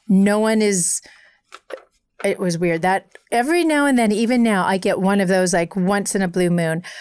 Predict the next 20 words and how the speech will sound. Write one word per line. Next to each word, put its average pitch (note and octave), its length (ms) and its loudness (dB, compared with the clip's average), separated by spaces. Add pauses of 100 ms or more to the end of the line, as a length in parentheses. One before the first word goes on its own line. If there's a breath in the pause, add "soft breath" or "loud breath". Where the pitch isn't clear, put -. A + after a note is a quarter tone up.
(160 loud breath)
But A3 100 0
at G#3+ 120 0
that F#3 140 0
time, F#3+ 420 0
I F#3 120 0
would F#3 160 0
say F3+ 360 0
December, F3+ 400 0
January, F3+ 340 0
February, E3+ 460 0
through D#4 160 -2
about C4 260 -2
summer, G#3 560 -2
they G3+ 200 0
were F#3 120 0
pretty F#3 260 -4
prevalent. E3+ 500 -4
It G#3+ 60 0
was F#3+ 180 -2
weird. E3 480 -2